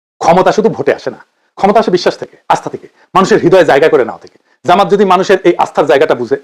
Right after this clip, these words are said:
নিজেদের ভেতরে গোড়ামি, সংকীর্ণতার, আত্মরক্ষার দেয়াল ভেঙে ফেলতে পারে, তাহলে বাংলাদেশের মানুষ একদিন বলবে,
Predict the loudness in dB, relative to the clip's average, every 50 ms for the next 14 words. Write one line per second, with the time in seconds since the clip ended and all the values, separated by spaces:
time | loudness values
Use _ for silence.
0 | _ _ _ _ -2 0 2 4 4 4 2 2 2 2 2 4 4 4 2 2
1 | 2 0 -4 -6 -6 -4 -4 -4 0 0 0 2 2 0 0 2 0 0 0 -2
2 | -2 0 2 2 4 4 2 0 -2 -2 -4 -4 -2 -4 -4 -6 -10 _ _ _
3 | _ _ 0 2 2 2 2 2 0 2 2 2 2 0 0 0 0 -2 -2 -2
4 | -4 -4 -4 -6 -6 -6 -6 -6 -8